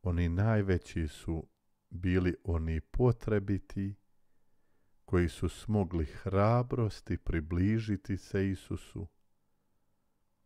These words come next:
Među njima su bili slijepi,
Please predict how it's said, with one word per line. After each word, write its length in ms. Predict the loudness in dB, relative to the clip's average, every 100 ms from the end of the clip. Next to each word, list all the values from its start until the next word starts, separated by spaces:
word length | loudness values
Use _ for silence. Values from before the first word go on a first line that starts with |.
| _ _ _ _
Među 380 | -2 0 2 2
njima 300 | 4 2 0
su 440 | -2 -4 -4 -6 -12 _ _ _ _ _ -6
bili 380 | 0 2 2
slijepi, 1000 | 0 -6 -2 2 4 4 2 -2 -6 -6